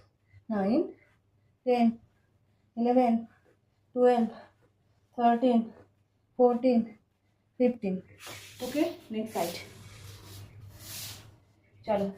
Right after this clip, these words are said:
স্টার্ট করুন। ওয়ান, টু, থ্রি, ফোর, ফাইভ, সিক্স, সেভেন,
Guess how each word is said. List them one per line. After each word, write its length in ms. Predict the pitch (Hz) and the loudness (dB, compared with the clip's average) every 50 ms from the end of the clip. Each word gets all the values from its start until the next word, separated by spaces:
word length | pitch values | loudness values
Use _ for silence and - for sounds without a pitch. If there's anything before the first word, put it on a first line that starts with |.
| - - - | -14 -18 -12
স্টার্ট 260 | - - 247 233 233 - | 0 2 2 2 2 0
করুন। 200 | 240 226 220 220 220 - - - - _ _ _ _ _ _ _ _ _ _ _ _ _ _ _ _ _ _ _ _ _ _ _ _ _ _ _ 226 | -6 -10 -10 -10 -12 -14 -18 -20 -20 _ _ _ _ _ _ _ _ _ _ _ _ _ _ _ _ _ _ _ _ _ _ _ _ _ _ _ -4
ওয়ান, 320 | 233 247 247 247 240 226 233 - _ _ _ _ _ _ _ _ _ _ _ _ _ | 0 2 2 2 2 -2 -8 -12 _ _ _ _ _ _ _ _ _ _ _ _ _
টু, 120 | - 262 262 254 226 220 - - _ _ _ _ _ _ _ - _ _ _ _ _ _ _ _ | 0 0 2 2 0 -2 -8 -16 _ _ _ _ _ _ _ -20 _ _ _ _ _ _ _ _
থ্রি, 180 | - 254 262 254 247 247 247 240 _ _ _ _ _ _ _ _ _ _ _ _ _ _ _ _ _ | -6 -4 -2 -2 -2 -2 -6 -10 _ _ _ _ _ _ _ _ _ _ _ _ _ _ _ _ _
ফোর, 240 | 254 254 254 254 240 220 - - _ _ _ _ _ _ _ _ _ _ _ _ _ _ _ _ | 0 2 2 2 2 0 -6 -12 _ _ _ _ _ _ _ _ _ _ _ _ _ _ _ _
ফাইভ, 340 | - 240 233 226 240 247 240 220 226 - - _ _ _ _ _ _ _ _ _ _ _ _ _ | 0 2 2 2 2 -2 -6 -8 -10 -12 -18 _ _ _ _ _ _ _ _ _ _ _ _ _
সিক্স, 380 | - 262 262 262 247 247 - - - - - _ _ _ _ _ _ _ _ _ _ _ _ _ _ - | -4 -2 -2 0 -2 -4 -8 -14 -18 -20 -20 _ _ _ _ _ _ _ _ _ _ _ _ _ _ -8
সেভেন, 340 | 247 233 240 247 254 240 | -6 -4 -2 -2 -2 -2